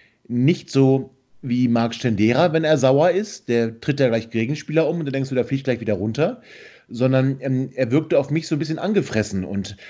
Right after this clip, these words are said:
so richtig voller, ja, ich weiß nicht, wie ich das ausdrücken soll.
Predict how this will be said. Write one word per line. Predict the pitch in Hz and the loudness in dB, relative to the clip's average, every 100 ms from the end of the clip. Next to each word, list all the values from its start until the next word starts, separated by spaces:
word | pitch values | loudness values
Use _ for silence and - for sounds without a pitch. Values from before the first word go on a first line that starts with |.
| - - _ | -20 -20 _
so | 117 120 | 0 2
richtig | 120 156 160 - | 2 -2 -4 0
voller, | 151 147 147 143 - _ _ _ _ | 2 4 2 0 -16 _ _ _ _
ja, | - 107 139 | -14 -10 -10
ich | - | -6
weiß | 156 | -4
nicht, | 143 | -2
wie | 156 | 0
ich | 135 | 0
das | 147 | -2
ausdrücken | 214 156 101 | 0 -2 0
soll. | 92 92 87 | 2 0 -2